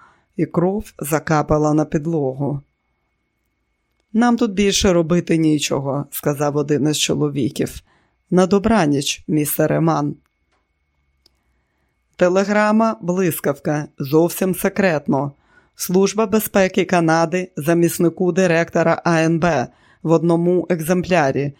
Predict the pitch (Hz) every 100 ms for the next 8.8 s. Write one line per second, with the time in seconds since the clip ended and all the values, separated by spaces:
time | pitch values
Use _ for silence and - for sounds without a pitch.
0 | _ _ _ - 208 180 220 180 190 -
1 | 196 - 180 151 143 139 123 143 - _
2 | 147 139 175 160 139 - - _ _ _
3 | _ 180 180 190 190 185 - 190 185 185
4 | 180 170 170 170 - 185 180 147 127 135
5 | - _ _ _ _ _ _ - - 226
6 | 190 143 120 - _ - 156 156 180 175
7 | 180 190 190 196 160 139 - _ - -
8 | 185 180 - - 202 165 -